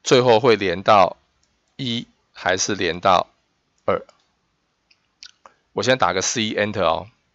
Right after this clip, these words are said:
会连到一，会连到一还是连到二？好，我打个 C，Enter 以后，你会发现，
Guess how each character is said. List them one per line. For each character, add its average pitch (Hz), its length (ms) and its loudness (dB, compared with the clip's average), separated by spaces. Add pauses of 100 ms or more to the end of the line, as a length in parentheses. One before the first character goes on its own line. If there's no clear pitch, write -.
(760)
会 117 220 2
连 95 180 -6
到 107 280 4
一， 104 300 -12 (540)
会 127 160 -4
连 98 220 -2
到 107 180 4
一 110 320 -6
还 87 180 -6
是 101 120 -6
连 82 180 -6
到 90 100 0
二？ - 300 -2 (1400)
好， 92 160 0
我 92 80 2
打 87 160 0
个 90 80 -4
C，Enter - 1800 -2
以 92 60 4
后， 110 300 6 (500)
你 101 100 -8
会 95 80 0
发 98 180 4
现， 107 200 -2